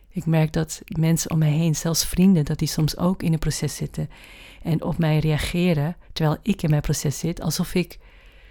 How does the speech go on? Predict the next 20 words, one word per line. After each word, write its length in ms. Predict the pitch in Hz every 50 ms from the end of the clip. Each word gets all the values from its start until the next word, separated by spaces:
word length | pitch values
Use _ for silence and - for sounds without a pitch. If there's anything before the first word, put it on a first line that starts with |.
| - - - - - - - - - - - - - -
ehm, 340 | - 165 156 156 156 160 -
iets 180 | - 190 - -
heel 140 | 190 185 -
ergs 240 | - 180 185 -
gedaan 360 | - - 151 156 143 143 143 143
heb. 120 | 147 - - - - - - - - - - - - - - - - - -
En 160 | - - 175
ik 100 | 156 156
weet 220 | - 170 180 185
dan 140 | - 175 156
dat, 160 | 156 156 147
dat 160 | 139 165 151 -
zij, 160 | - 170 - -
dat 160 | - 165 -
zij 200 | - 160 - -
ook 180 | 170 185 -
in 140 | - 170 156
hun 100 | 156 160
eigen 380 | - - 165 185 185 - 202 -
ego, 560 | 196 160 156 156 - - 156 151 151 151 -